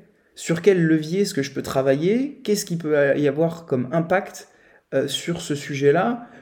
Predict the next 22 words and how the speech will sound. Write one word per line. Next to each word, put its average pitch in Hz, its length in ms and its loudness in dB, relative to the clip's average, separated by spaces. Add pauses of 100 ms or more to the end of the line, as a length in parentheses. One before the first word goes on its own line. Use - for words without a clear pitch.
que 175 100 0
je 170 120 -2
peux 202 140 6
améliorer 175 440 2
très 196 260 0
légèrement ? » 170 560 2 (520)
Et 139 40 0
encore 156 280 4
une 160 80 2
fois, 240 200 0
c'est 240 160 -2
l'idée 160 240 0
de 202 60 -6
faire - 240 -6
confiance 185 520 -6
au 135 40 -2
processus, 156 640 0
de 131 100 -2
faire 123 300 -6
confiance 190 540 -2
au 135 80 0
chemin 180 480 -2